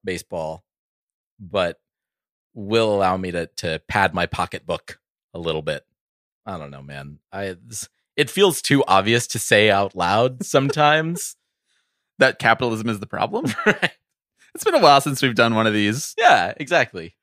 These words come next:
Speaker 2: Um, okay. You have anything else on crypto? You want any investment advice for people?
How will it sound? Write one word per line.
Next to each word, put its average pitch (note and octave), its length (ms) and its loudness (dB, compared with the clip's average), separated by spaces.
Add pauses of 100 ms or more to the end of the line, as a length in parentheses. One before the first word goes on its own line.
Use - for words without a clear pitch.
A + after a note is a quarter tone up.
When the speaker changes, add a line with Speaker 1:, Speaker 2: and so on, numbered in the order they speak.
(360)
Speaker 2:
Um, G#2+ 540 2
okay. - 340 -2 (340)
You C#3+ 120 4
have D3+ 80 6
anything D3+ 320 4
else C#3 200 4
on D3 140 2
crypto? D#3+ 520 0 (180)
You A#2+ 100 -4
want G#2+ 300 -2
any A2 180 0
investment G#2 580 -2 (300)
advice A2+ 380 -2
for - 100 -10
people? B2 400 -8